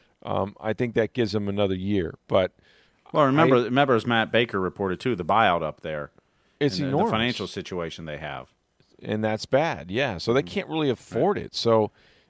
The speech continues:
Speaker 1: you know, I, so between that and the fact that I think Willie's gonna do better this
Speaker 2: Mm-hmm.
Speaker 1: year, uh, and they have, they have added players. You can't say they haven't. They,
Speaker 2: Well, and they got
Speaker 1: they've
Speaker 2: some
Speaker 1: got
Speaker 2: good news on Monday too, that, uh, Jordan Travis, the quarterback transfer from Louisville,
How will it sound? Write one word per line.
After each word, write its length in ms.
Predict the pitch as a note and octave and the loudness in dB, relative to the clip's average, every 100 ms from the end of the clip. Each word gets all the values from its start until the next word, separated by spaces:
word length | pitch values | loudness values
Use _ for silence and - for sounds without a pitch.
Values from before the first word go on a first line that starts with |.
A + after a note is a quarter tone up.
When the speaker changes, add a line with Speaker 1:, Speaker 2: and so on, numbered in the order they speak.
| _ - _ | _ -20 _
Speaker 1:
you 120 | C#3 | -4
know, 240 | A2+ D#2 - | -4 -4 -8
I, 240 | - A2+ G2+ _ _ _ _ _ | -8 -8 -10 _ _ _ _ _
so 240 | - - F#3 | -10 -4 -2
between 400 | D#3+ - E3 D3+ | -2 0 -2 2
that 300 | G3 A3+ F#3 | 2 2 0
and 100 | C#3+ | -4
the 60 | B2+ | 2
fact 260 | C3+ A#2+ | 2 2
that 100 | B2+ | 2
I 120 | A#2+ A#2+ | 4 2
think 220 | A#2+ G#2+ | -2 0
Willie's 240 | A2 G#2 | 0 2
gonna 180 | - F#2+ | -2 -6
do 120 | E2+ | -8
better 300 | D#2+ G2 F#2+ | -2 0 0
this 180 | F#2+ F#2 | -2 -4
Speaker 2:
Mm-hmm. 100 | - | -4
Speaker 1:
year, 220 | F#2+ F#2 _ _ _ _ _ _ - | -4 -4 _ _ _ _ _ _ -8
uh, 120 | G2 | -6
and 140 | C#3+ | -2
they 140 | E3+ D#3 | 0 2
have, 280 | B2 G#2+ F2+ _ | 2 0 -2 _
they 140 | C3+ | 0
have 200 | C3 G#2+ | 2 2
added 320 | G2 F#2 F2 - | 2 0 -2 -6
players. 420 | F2+ E2 D#2+ - | -4 -2 -4 -8
You 80 | - | -8
can't 240 | A2 G2 | -6 -4
say 120 | G2 | -4
they 140 | E2 D#2+ | -6 -4
haven't. 340 | E2 D#2 E2 | -6 -6 -6
They, 60 | F2+ | -2
Speaker 2:
Well, 60 | C3+ | 0
and 60 | |
they 60 | C#3 | 4
got 100 | D#3+ | 2
Speaker 1:
they've 80 | D#3+ | 2
Speaker 2:
some 100 | C3 | 2
Speaker 1:
got 60 | |
Speaker 2:
good 160 | D3 F3+ | 4 2
news 300 | C3 G#2 G2 | 2 0 0
on 180 | G2 F#2+ | -2 0
Monday 380 | F#2+ F#2 F#2 F2+ | -2 -2 -2 -2
too, 360 | - D3 A2 | -2 0 0
that, 300 | F#2 F2+ - G2+ | 0 -2 -2 -6
uh, 80 | |
Jordan 320 | F2 A#2 A#2+ G#2 | -2 0 0 0
Travis, 520 | - A#2+ G#2 F#2 - | 2 4 4 -2 -4
the 140 | F#2 | -6
quarterback 400 | E2 A2+ G#2 G2+ | -2 0 2 0
transfer 400 | - G2+ F#2+ G2 | -2 -6 -4 -8
from 220 | - F2+ | -8 -6
Louisville, 520 | G2+ A#2 F#2+ E2 D2+ | -2 -2 -2 -4 -6